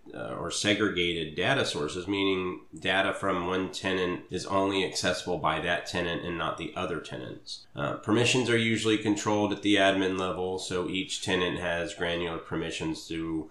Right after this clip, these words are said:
roles-based access or some other method of, of controlling these, um, permissions. This provides a security layer of access to the data as well. So multi-tenancy is common among most SaaS applications due to the,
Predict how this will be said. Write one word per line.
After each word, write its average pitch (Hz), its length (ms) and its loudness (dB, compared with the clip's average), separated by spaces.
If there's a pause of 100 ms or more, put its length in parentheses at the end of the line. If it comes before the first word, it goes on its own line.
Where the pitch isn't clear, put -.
roles-based 87 680 2
access 78 840 -2
or 78 220 -2
some 82 260 -2
other 76 500 -2
method 80 640 -4
of, 78 280 -6
of 80 240 -10
controlling 78 560 -4
these, 78 320 -6
um, 76 400 -12
permissions. 76 580 -6
This 117 180 0
provides 113 460 6
a 107 60 2
security 104 460 4
layer 95 340 4
of 90 40 2
access 90 520 0
to 90 60 -4
the 82 100 -4
data 78 320 -2
as 69 180 -10
well. - 300 -8 (180)
So 92 120 0
multi-tenancy 113 880 6
is 98 280 4
common 98 480 6
among 90 320 2
most 92 400 2
SaaS 85 400 0
applications 127 800 0
due 104 160 8
to 104 80 4
the, 95 300 2